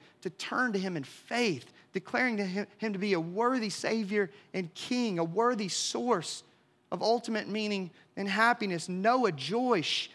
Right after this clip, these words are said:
of a life shot through with meaning in knowing Jesus. And for those of us who profess to know and love and follow him this morning,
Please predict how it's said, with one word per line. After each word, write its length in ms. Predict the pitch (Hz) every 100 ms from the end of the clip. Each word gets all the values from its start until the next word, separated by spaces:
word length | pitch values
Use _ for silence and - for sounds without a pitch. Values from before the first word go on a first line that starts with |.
| -
of 300 | 190 202 196
a 40 | 180
life 340 | 165 220 226
shot 540 | - - 269 240 214 -
through 300 | 220 247 214
with 220 | 165 143
meaning 640 | 156 190 262 254 151 113 - _ -
in 220 | 175 185
knowing 320 | 247 262 208
Jesus. 640 | 151 233 247 160 117 - - _ _ _ _ _ _ _ _ _ _ _ _ _ _ _ _ _ _ _ _ _ -
And 80 | -
for 100 | 165
those 200 | 185 214
of 60 | 202
us 120 | 202
who 80 | 190
profess 400 | 170 175 196 -
to 100 | 185
know 180 | 180 190
and 100 | 180
love 140 | 180
and 100 | 165
follow 280 | - - 175
him 140 | 147
this 200 | 151 -
morning, 300 | 135 143 151